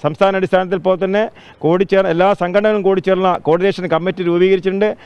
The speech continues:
അതിശക്തമായ രൂപത്തിലേക്കുള്ള നിർമ്മാണ മേഖല പൂർണ്ണമായും സ്തംഭിപ്പിക്കുന്ന രൂപത്തിലേക്കുള്ള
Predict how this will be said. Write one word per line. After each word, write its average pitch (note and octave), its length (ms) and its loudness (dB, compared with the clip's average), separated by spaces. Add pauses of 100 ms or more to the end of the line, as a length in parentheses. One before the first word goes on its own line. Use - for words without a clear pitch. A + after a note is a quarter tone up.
(160)
അതിശക്തമായ G#3 580 0
രൂപത്തിലേക്കുള്ള F#3 600 0
നിർമ്മാണ F#3+ 400 0
മേഖല F#3+ 220 2
പൂർണ്ണമായും G#3 680 0
സ്തംഭിപ്പിക്കുന്ന F#3 480 -2
രൂപത്തിലേക്കുള്ള F3+ 580 0